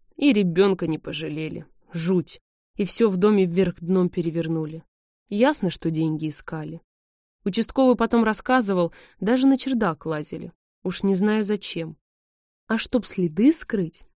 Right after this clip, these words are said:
отпечатки пальцев и всё такое, дом подожгли. Сам-то дом отстояли.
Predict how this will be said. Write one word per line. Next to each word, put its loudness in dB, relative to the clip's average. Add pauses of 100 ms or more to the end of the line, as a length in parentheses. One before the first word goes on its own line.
(120)
отпечатки -2
пальцев -2
и -6
всё -8
такое, -2 (100)
дом 4
подожгли. -4 (640)
Сам-то 0
дом 0
отстояли. -4